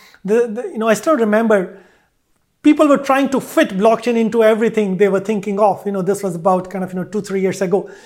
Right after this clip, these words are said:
So I think the same hold true that we need to start with the business problem and then find out whether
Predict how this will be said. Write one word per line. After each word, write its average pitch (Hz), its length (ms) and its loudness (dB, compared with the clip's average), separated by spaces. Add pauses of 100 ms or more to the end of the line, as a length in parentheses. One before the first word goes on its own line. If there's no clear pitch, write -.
(120)
So 285 540 2
I 240 100 4
think 381 140 2
the 330 60 0
same 285 280 0
hold 233 240 0
true 220 240 -2
that 208 200 4
we 220 140 0
need 285 280 0
to 339 80 2
start - 520 -2
with 226 120 0
the 220 60 2
business 214 380 0
problem 175 500 -6 (760)
and 214 280 0
then 262 540 2 (360)
find 247 460 0
out 240 280 4
whether 196 840 2